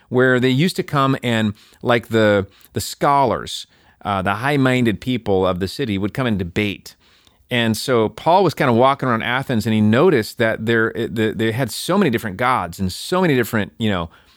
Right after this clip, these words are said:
altars and all these things. And so Paul says in Acts seventeen twenty-two, it says, "So Paul, standing before the council, addressed them as follows," says, "Men of Athens, I notice that you are very religious in every way."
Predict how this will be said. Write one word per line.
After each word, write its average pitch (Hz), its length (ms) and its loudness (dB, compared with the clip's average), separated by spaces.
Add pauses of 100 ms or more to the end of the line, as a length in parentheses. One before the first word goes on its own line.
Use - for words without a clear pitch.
(220)
altars 104 440 0
and 101 80 -4
all 135 140 2
these 117 220 -2
things. 117 400 -6 (420)
And 110 120 -4
so 143 100 -2
Paul 160 260 2
says 120 460 -2
in 120 240 0
Acts 120 240 -4
seventeen 113 380 -2
twenty-two, 113 400 0
it 117 80 0
says, 110 180 -4
"So 120 140 -2
Paul, 143 240 2
standing 135 400 -2
before 127 220 -2
the 107 60 -2
council, 139 540 -2
addressed 110 360 0
them 107 100 0
as 92 80 -2
follows," 143 260 0
says, 104 160 -4
"Men 123 300 4
of 160 80 2
Athens, 131 320 0
I 101 40 0
notice 131 440 2
that - 100 -8
you 123 320 2
are 98 100 2
very 107 320 0
religious 107 520 -4
in 87 200 -8
every 95 280 -2
way." 85 260 -6